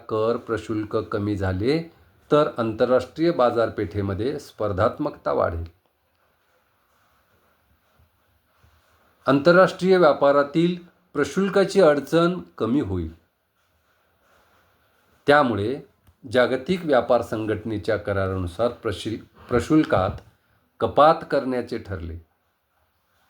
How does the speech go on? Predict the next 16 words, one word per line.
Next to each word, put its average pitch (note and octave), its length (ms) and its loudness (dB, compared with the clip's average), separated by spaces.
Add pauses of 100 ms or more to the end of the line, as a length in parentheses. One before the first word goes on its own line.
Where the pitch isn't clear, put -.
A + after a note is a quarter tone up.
(480)
त्यामुळे A2+ 340 2 (160)
अ C#3+ 160 6
पर्याय G#2 460 -2
हा F#2+ 200 -2 (180)
योग्य G#2 500 -6
पर्याय F#2 600 -4
आहे. D#2+ 260 -4 (1160)
ब B2+ 260 6
पर्याय C3+ 360 4
वाढ C3 340 4
करण्याचे A#2 460 -4
ठरले G2+ 320 -10
हा F#2 200 -8 (500)
चुकीचा F#2 420 -6
आहे, E2 140 -8 (840)
कारण D#3 360 6